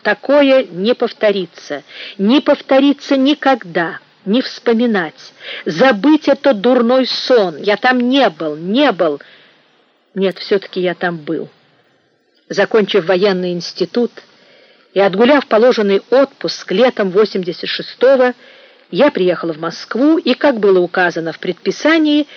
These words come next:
явился в штаб одного важного военного заведения. Найти его было не так-то просто. Я зашёл в бюро пропусков, набрал трёхзначный номер.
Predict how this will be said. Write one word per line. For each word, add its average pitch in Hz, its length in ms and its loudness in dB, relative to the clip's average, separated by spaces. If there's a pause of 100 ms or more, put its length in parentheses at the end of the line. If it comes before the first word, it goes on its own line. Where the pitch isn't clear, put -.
(200)
явился 247 540 2
в - 60 -4
штаб - 460 0 (340)
одного 190 360 0
важного 247 520 2
военного 190 520 0
заведения. 165 800 -8 (360)
Найти 240 420 2
его 339 140 4
было 302 200 2
не 269 160 0
так-то - 360 -2
просто. - 600 -8 (440)
Я 302 180 4
зашёл 180 320 0
в 160 60 -8
бюро 170 240 -2
пропусков, - 680 -4
набрал 190 420 0
трёхзначный 185 720 -4
номер. 165 440 -8